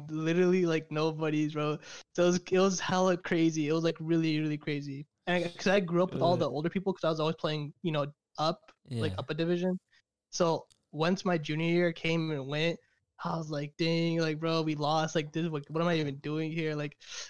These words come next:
Speaker 1: this is crazy." Like, uh, before that, I thought basketball was everything in my life. I didn't know about anything else.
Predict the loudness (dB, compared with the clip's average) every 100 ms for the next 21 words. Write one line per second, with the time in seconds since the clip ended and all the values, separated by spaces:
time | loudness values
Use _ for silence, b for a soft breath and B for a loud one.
0 | -8 -8 -8 -2 2 2 2 0 0 -4
1 | -6 0 2 4 2 0 2 4 4 2
2 | 0 0 2 2 2 2 0 2 2 2
3 | -2 -4 -4 -2 0 0 0 -2 -2 -2
4 | -2 -2 0 -2 -4 -6 -6 -4 -4 -6